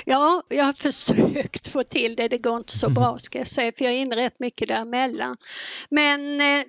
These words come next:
Speaker 1: tisdag, onsdag, torsdag, fredag är det klockan sju på kvällarna. Eh,
Speaker 2: Mm.
Speaker 1: söndag, måndag på dagtid, omkring tretiden, om vi inte gör något annat.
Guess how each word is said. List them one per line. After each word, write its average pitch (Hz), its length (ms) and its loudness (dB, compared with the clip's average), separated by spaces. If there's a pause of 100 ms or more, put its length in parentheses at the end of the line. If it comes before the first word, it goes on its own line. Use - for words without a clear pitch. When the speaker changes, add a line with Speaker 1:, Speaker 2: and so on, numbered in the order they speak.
Speaker 1:
tisdag, 339 480 2
onsdag, 233 480 0
torsdag, 233 640 -2
fredag 247 920 -4 (140)
är 240 180 -2
det 240 100 -6
klockan 233 480 -6
sju 226 280 -2 (100)
på 262 100 -4
kvällarna. 240 640 -4 (760)
Eh, 269 160 2 (300)
Speaker 2:
Mm. 247 100 2
Speaker 1:
söndag, 240 600 0
måndag 233 720 -2 (320)
på 262 120 2
dagtid, 247 920 -2 (120)
omkring 254 520 -6
tretiden, 233 760 -2
om 226 140 -4
vi 233 100 -2
inte 226 240 -6
gör 254 160 -4
något 247 280 -8
annat. 262 500 -4